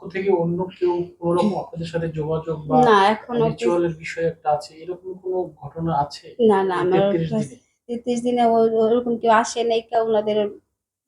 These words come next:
Speaker 2: বাইরে, আর এরকম কিছু কথা হয়নি কেউ।
Speaker 1: সর্বশেষ আমরা জানতে চাই আপনি আসলে, আহ, সাধারণ জনগণ, জনগণ যারা আছেন, সরকার যারা আছেন, যারা প্রতিনিধি আছেন গভর্নমেন্টের, তাদের উদ্দেশ্যে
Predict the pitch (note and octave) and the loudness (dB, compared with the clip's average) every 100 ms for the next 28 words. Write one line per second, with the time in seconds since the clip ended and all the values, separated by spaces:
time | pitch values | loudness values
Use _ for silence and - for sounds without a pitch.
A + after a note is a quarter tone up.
0 | _ _ A3 - - G#3 G3+ G3 B3 - | _ _ -20 -12 2 4 4 4 0 -2
1 | _ _ _ - G3 G#3 G#3+ G#3+ - - | _ _ _ -2 2 2 -2 -8 -8 -4
2 | A3 A3 F#3 F3 D#3 - - - - - | -2 2 2 2 0 -6 -10 -18 -20 -4
3 | E3 E3 G3 G3 - G3+ G3+ E3+ D#3+ D3+ | 0 0 -4 -10 -10 -10 -8 -4 -4 -4
4 | C#3+ C#3+ _ - - D3 - - D3+ D3 | -6 -6 _ -12 -8 -8 -10 -12 -10 -10
5 | - C#3+ C#3 C3+ - _ _ _ _ B2+ | -12 -10 -6 -6 -10 _ _ _ _ -8
6 | B2 B2 - - _ _ - C3+ C#3+ - | -4 -6 -8 -20 _ _ -12 -2 2 4
7 | - C#3+ D3 D#3 D#3+ D3+ D3 D3 D3 D3 | 4 0 -4 -6 -6 -8 -6 -4 -4 -4
8 | D3 C3+ C3 - E3 - D3+ - D#3 D3 | -4 -4 -8 -12 -18 -12 -12 -12 -12 -10
9 | C#3 C3+ C3 C3 - D#3 E3+ - _ _ | -10 -10 -8 -10 -10 -16 -20 -20 _ _
10 | _ - C3 C3 C#3+ - - - D3 C#3 | _ -12 -8 -8 -10 -16 -20 -8 -6 -6
11 | A#2 B2 - - _ _ A#2+ B2 A#2+ - | -4 -4 -4 -14 _ _ -8 -4 -4 -6
12 | - - C3 D3+ E3 D#3 E3 - E3+ | -16 -14 -12 -12 -10 -8 -8 -8 -8